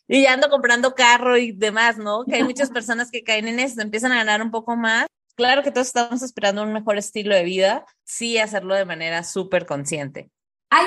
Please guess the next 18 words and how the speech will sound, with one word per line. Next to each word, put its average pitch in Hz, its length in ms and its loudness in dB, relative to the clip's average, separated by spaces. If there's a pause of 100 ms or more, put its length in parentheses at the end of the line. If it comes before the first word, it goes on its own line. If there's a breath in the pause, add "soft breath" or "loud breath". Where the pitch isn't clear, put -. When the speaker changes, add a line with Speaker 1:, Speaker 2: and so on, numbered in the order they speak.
Speaker 2:
un 466 60 -4
fenómeno 302 720 2
que 247 80 2
se 226 160 -4
conoce 220 440 -2
como 220 300 -2
inflación 214 560 -2
de 190 60 -8
estilo 202 300 -8
de 226 100 -4
vida, 269 260 -2
que 202 260 -8
es - 360 -8
lo 208 240 -4
que 190 60 -8
acabas 214 260 -4
de 226 80 0
mencionar. 262 520 0